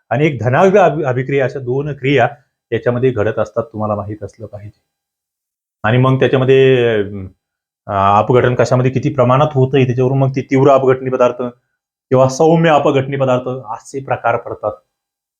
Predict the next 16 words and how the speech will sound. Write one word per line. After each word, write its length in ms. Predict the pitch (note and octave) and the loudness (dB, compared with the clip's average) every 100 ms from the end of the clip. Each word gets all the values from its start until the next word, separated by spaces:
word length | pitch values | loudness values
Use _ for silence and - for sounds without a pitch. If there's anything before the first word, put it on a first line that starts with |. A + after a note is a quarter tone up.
| _ _ - | _ _ -2
मोठ्या 240 | A#2+ C#3+ | 0 2
प्रमाणावर 340 | D#3 D#3 D3+ D#3 | 2 4 4 2
विचरण 400 | C#3 D3+ C#3+ C#3+ | 0 0 0 2
जर 80 | C#3+ | 2
होत 200 | C3 C3+ | 2 0
असेल 240 | B2+ C3 | -4 -6
विद्युत 260 | A2+ A2+ B2+ | -6 -8 -4
अपघटन 300 | A2+ A#2 A#2+ | -4 -6 -10
होताना, 480 | A2+ A2 A#2 G#2+ G#2 - _ _ - | -12 -4 -2 0 -2 -8 _ _ 0
तर, 180 | C#3+ C#3 C#3 C3+ - A#2 | 4 4 2 -4 -10 -2
अ, 160 | A2+ | 0
त्या 140 | A#2+ C3+ | 2 2
ठिकाणी 260 | C3 C#3 | 4 2
तीव्र 260 | C#3 G3 G#3 | 2 4 6
अपघटनी 520 | F3+ - D#3+ D3 D3+ | 4 2 0 0 -4
पदार्थ 340 | D3 C3+ C3 | -2 -2 -2